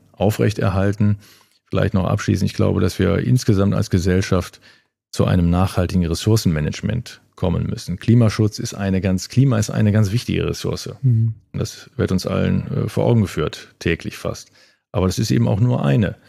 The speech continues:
Speaker 1: Wir haben das ganze Thema materielle Ressourcen, was wir jetzt heute hier mit dem, mit der Kreislaufwirtschaft intensiv diskutiert haben. Das ist ein ganz anderes Thema. Es werden immer mehr Menschen auf der Welt. Und wie können wir die Grundbedürfnisse dieser Menschen auch nachhaltig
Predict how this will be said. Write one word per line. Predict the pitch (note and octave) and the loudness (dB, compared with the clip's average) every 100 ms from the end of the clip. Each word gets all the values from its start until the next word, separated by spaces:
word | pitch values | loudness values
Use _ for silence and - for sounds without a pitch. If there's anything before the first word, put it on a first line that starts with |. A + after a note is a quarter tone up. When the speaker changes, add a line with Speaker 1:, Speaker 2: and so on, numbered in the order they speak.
| _ _ _ - | _ _ _ -4
Speaker 1:
Wir | F#2 | 0
haben | F#2 F#2+ | 2 2
das | F2 - | 0 0
ganze | G#2 G#2+ | 2 2
Thema | A2 G#2+ | 2 2
materielle | G#2 G#2 A2+ A#2 C#3 G2 | 2 2 2 2 2 2
Ressourcen, | F2 - E2+ E2+ | -2 -2 -2 -2
was | F2 - | -4 -2
wir | F2 | -4
jetzt | E2 | -2
heute | F#2 G2 E2+ | -2 -2 0
hier | E2 | -2
mit | D#2+ E2 | -2 -2
dem, | E2+ E2+ E2+ - - - - F2+ | 0 0 -2 -4 -4 -4 -2 -2
mit | F2+ | -4
der | F2 | 0
Kreislaufwirtschaft | G2+ B2 F#2+ F2 E2 D#2 | 2 2 0 -2 -4 -4
intensiv | B2 G2 E2+ E2 - | -2 0 0 -2 -4
diskutiert | F#2 - - - - | -8 -8 -8 -6 -4
haben. | E2 | -2
Das | E2+ | 0
ist | F#2 | 0
ein | |
ganz | G2 G2+ | 0 0
anderes | B2+ C#3+ G#2+ F2+ | 0 2 2 -2
Thema. | - F#2 - - - - _ | -4 -4 -2 -6 -12 -20 _
Es | - | -4
werden | F#2+ G2 | 0 2
immer | A#2 G#2+ | 4 4
mehr | G#2+ B2+ | 4 4
Menschen | A#2+ G2+ - | 4 2 -2
auf | F2+ - | -4 -2
der | E2 | -2
Welt. | E2 F2 A#2 - | 2 2 2 0
Und | G2+ F#2 | 0 0
wie | E2+ G#2+ | 2 2
können | B2 A#2+ | 2 2
wir | G2+ | 2
die | F#2+ | 0
Grundbedürfnisse | F2+ C3 B2+ G#2 G2 G2+ F#2 F2+ | 2 2 2 2 2 0 -2 0
dieser | F#2+ F#2+ F2 | 0 0 0
Menschen | E2 F#2+ - B2+ B2+ - - _ _ _ - | 2 0 2 0 0 -8 -20 _ _ _ -4
auch | F#2+ F#2+ | -2 0
nachhaltig | F2+ F#2 G2+ F#2+ F#2+ F2 - | 0 0 -2 0 -2 -4 -10